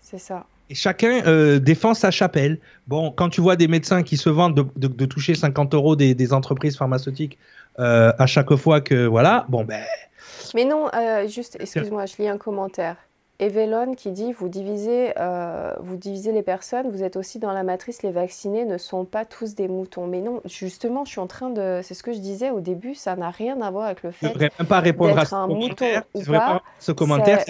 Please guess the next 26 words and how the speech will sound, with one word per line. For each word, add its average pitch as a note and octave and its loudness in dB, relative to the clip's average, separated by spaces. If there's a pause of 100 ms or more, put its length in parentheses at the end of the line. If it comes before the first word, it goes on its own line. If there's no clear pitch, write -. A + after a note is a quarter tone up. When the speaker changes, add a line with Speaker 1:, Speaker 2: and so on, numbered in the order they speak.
(100)
Speaker 2:
c'est - -8
Speaker 1:
ça E3 6
a - 2
Speaker 2:
que - -2
Speaker 1:
rien A#3 0
Speaker 2:
tu C4 0
Speaker 1:
à - 0
Speaker 2:
vois C4+ 0
Speaker 1:
voir C4+ 0
avec G#3+ 0
l'intelligence G#3 -4
ou - -6
Speaker 2:
Mais F3+ -8 (140)
Speaker 1:
pas. D#4 -2 (140)
Moi, G#3 4
Speaker 2:
regarde. A#3+ 6
Speaker 1:
dans A#3 2
ma G#3+ 0
famille, A3+ -2
on F#3 -4
est F#3 -2
moitié A3 -6
vacciné, G#3+ -4
moitié G3 -6
pas G#3 -4
vacciné, F#3 -6